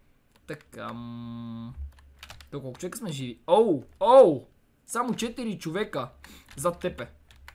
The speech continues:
Къде зад мен? Ав, брат, не ме обърквай. Ам... Добре, да минем на тук. Остават само тридесет секунди.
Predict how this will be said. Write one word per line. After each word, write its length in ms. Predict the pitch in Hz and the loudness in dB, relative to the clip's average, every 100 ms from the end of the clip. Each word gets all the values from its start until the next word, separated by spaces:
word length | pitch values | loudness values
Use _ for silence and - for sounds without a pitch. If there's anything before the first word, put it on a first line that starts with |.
| - - - - - - - _ - _ _ - - - - _ _ _ _ - | -20 -20 -20 -18 -20 -20 -20 _ -20 _ _ -20 -20 -20 -20 _ _ _ _ -20
Къде 260 | 120 135 | -16 -12
зад 200 | 131 - | -12 -12
мен? 140 | 170 156 | -14 -10
Ав, 160 | 135 123 | -10 -8
брат, 240 | 139 147 | -8 -8
не 80 | 123 | -8
ме 60 | 135 | -8
обърквай. 600 | 156 139 180 - 135 120 - - - - - - - - - - - _ - _ _ - _ _ - - | -8 -4 -4 -4 -8 -8 -12 -18 -20 -20 -20 -20 -20 -20 -20 -20 -20 _ -20 _ _ -20 _ _ -20 -16
Ам... 1300 | 110 107 104 101 104 104 110 113 117 120 117 117 117 - _ _ _ _ _ - | -14 -12 -12 -12 -12 -12 -12 -12 -12 -12 -12 -12 -14 -18 _ _ _ _ _ -16
Добре, 260 | 120 120 - _ 127 | -12 -12 -16 _ -12
да 60 | |
минем 220 | 131 139 | -10 -8
на 120 | 135 131 | -10 -8
тук. 300 | 185 180 - | -10 -10 -16
Остават 320 | - 160 147 | -8 -6 -6
само 220 | 160 147 | -6 -6
тридесет 340 | 175 160 143 | -4 -4 -6
секунди. 480 | - - 160 180 214 | -12 -10 -8 -6 -8